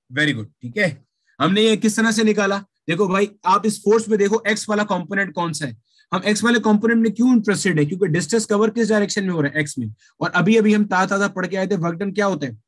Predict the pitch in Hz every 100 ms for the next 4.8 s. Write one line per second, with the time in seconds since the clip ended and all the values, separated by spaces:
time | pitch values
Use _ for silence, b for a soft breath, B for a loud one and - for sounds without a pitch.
0 | _ _ _ _ - - 180 190 247 -
1 | - - _ _ _ _ _ _ _ -
2 | 127 156 156 220 214 208 202 208 226 _
3 | _ _ _ _ _ _ _ _ - 104
4 | 101 175 180 - 202 208 220